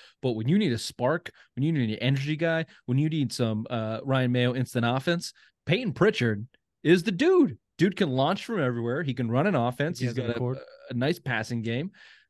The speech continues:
Speaker 1: Um, I, you know, you, you have to like what they have there.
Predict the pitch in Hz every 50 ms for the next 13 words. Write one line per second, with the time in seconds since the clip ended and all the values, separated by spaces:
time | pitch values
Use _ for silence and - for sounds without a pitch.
0 | _ _ - - 117 117 117 113 110 107 104 95 - _ _ _ _ _ _ _
1 | _ _ _ _ _ _ - - 131 165 160 123 - - - 135 127 110 104 107
2 | 131 - 127 127 135 131 139 131 117 127 143 147 - - 139 123 123 117 113 -
3 | 120 117 - 113 107 101 110 107 98 92 92 101 95 101